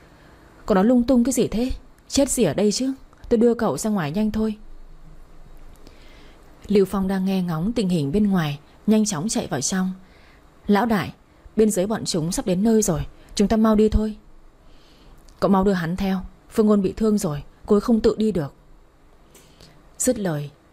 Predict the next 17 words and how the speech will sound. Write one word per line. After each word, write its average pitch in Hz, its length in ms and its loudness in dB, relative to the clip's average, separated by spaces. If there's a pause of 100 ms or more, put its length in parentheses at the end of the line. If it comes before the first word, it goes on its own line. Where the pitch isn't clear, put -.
anh 185 220 -2
cũng 208 260 -4
bế 165 180 0
thốc 269 200 -4
cô 220 100 -2
lên 208 240 4
rồi 143 140 -2
chạy - 200 -4
đi. 190 280 0 (500)
Lưu 220 240 4
Phong 214 180 -2
cầm 151 200 -4
súng 156 440 -4
áp 269 180 0
giải 143 220 0
Ngô 196 180 2
Toàn 165 280 -2